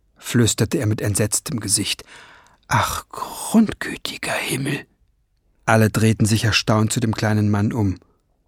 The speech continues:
„Wer ist das?“, fragte Lung. „Ach, der.“ Schwefelfell machte eine wegwerfende Handbewegung.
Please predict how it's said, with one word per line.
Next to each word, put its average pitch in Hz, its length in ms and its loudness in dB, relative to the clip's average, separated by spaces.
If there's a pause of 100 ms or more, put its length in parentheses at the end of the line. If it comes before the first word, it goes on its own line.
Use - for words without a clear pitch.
(500)
„Wer 113 280 0
ist 151 300 2
das?“, - 400 0 (500)
fragte 104 320 -2
Lung. 95 320 -2 (720)
„Ach, - 280 2
der.“ 123 600 4 (880)
Schwefelfell 131 680 4
machte 123 280 4
eine 120 260 4
wegwerfende 113 600 2
Handbewegung. 110 720 0